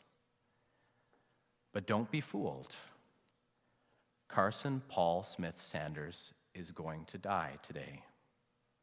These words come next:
Brenda and I have come to believe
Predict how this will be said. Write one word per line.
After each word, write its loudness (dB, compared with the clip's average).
Brenda 6
and 6
I 2
have -2
come 0
to -4
believe -2